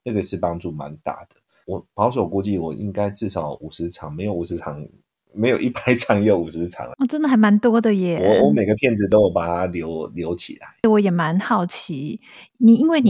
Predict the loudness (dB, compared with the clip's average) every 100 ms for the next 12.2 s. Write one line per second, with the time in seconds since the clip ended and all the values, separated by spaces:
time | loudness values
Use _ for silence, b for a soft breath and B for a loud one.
0 | 2 0 4 4 2 0 -4 -4 -4 -6
1 | -8 _ _ _ 0 2 4 6 8 8
2 | 6 2 0 -2 0 0 4 6 6 6
3 | 4 2 -2 -2 -4 0 0 0 2 2
4 | 2 2 2 2 0 -4 -4 -4 -2 -4
5 | -2 -2 -2 -4 -8 b b b -2 0
6 | 0 0 -2 2 2 4 6 6 6 2
7 | 2 0 0 -4 -6 -8 -10 _ _ _
8 | 2 6 8 6 2 0 2 2 2 -4
9 | -2 0 2 0 -4 -10 _ 2 4 4
10 | 2 -2 0 -2 -2 -4 -8 -8 -6 -6
11 | -8 -18 _ -8 -2 4 6 8 6 6
12 | 0